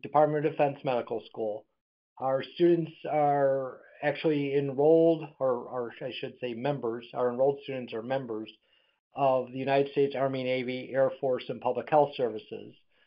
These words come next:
Uh, each year we graduate over three hundred, um, students in, uh, with either M Ds, P H Ds,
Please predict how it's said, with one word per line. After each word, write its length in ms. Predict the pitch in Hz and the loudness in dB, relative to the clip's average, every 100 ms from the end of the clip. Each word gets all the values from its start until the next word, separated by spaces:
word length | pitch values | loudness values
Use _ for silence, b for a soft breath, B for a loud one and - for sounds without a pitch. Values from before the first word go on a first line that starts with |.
| b b b - | b b b -8
Uh, 220 | 123 117 - | -4 -4 -4
each 280 | 151 185 180 | -6 -4 0
year 160 | 165 160 | 2 4
we 140 | 143 | 2
graduate 720 | 139 143 139 139 139 139 135 | 2 4 4 4 2 2 -2
over 420 | 120 139 123 131 123 - | -2 -4 -2 -4 -6 -4
three 220 | 147 151 | -2 -2
hundred, 680 | 143 143 131 139 131 127 123 131 | 0 -4 0 0 0 -2 -8 -6
um, 360 | 127 123 120 117 _ | -4 -6 -10 -18 _
students 460 | - 160 139 127 - _ _ b b b b _ | 2 2 2 -2 -8 _ _ b b b b _
in, 560 | 139 139 135 131 127 127 - - | -4 -2 -2 -4 -6 -12 -16 -10
uh, 140 | 131 120 | -8 -6
with 160 | 135 135 | -6 0
either 380 | 139 135 131 | 2 2 0
M 240 | 127 151 165 | 2 0 0
Ds, 420 | 156 156 165 175 - _ _ _ _ _ _ | 0 2 0 -2 -12 _ _ _ _ _ _
P 160 | - 165 | -2 2
H 260 | 156 156 - | 2 0 -4
Ds, 480 | 156 156 160 165 | -2 0 -2 -2